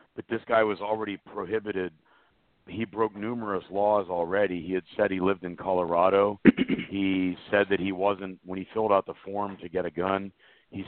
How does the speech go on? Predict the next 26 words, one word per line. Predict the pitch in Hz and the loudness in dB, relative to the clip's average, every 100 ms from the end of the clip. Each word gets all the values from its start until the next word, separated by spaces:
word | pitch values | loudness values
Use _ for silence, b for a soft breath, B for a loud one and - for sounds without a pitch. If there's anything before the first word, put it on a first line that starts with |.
| - | -2
said | 95 | 0
he | 87 | 0
wasn't | 90 95 101 - | 0 -2 -2 -10
prohibited, | 92 87 92 95 92 | -4 -2 -2 -2 -4
which | 82 82 - | -6 -8 -8
he | 82 | -6
was. | 80 87 92 98 - _ b b b _ | 0 4 4 2 -4 _ b b b _
There | 92 | -4
must | 98 98 | -2 -6
have | 101 | -4
been | 92 90 | -4 -2
an | 87 | -4
error | 90 92 95 92 | 0 4 6 6
in | 82 | 2
the | 80 | 0
records | 90 - 87 | -2 -2 -6
reporting, | 85 85 90 92 90 | -6 -8 -6 -4 -4
because | 87 90 87 | -8 -8 -8
if | 92 | -8
you're | 95 | -6
dishonorably | 87 98 - 98 98 92 92 90 | -2 -2 0 -2 0 -2 -4 -2
discharged | 92 - 98 95 87 | -4 -4 0 0 0
from | 90 | -10
the | 87 | -8
military, | 87 92 92 90 82 82 78 B B B | -4 -2 -2 -2 -2 -2 -6 B B B
you | - | -12